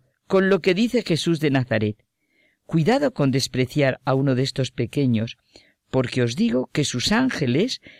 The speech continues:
están viendo siempre en los cielos el rostro de mi Padre Celestial.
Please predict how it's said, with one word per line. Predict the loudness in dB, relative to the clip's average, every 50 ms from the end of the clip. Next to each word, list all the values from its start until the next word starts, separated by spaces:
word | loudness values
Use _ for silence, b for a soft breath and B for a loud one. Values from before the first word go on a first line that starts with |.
| B B B _
están | -2 -2 0 0 0 0 2 2
viendo | 2 0 2 2 0 0
siempre | 0 0 2 2 2 2 2 -2 -2 0 0
en | 2 2
los | 0 0 -2 -2
cielos | -2 0 2 2 2 0 -2 -4 -6 _ _ _ _ _ _ _ -2
el | 0 0 2
rostro | 2 0 0 0 0 -2 -2 0
de | 2 2
mi | 2 0
Padre | 0 0 -2 -2 -2 -2
Celestial. | -4 -2 -2 -2 -2 -2 -4 -2 -2 -2 -2 -4 -6 -8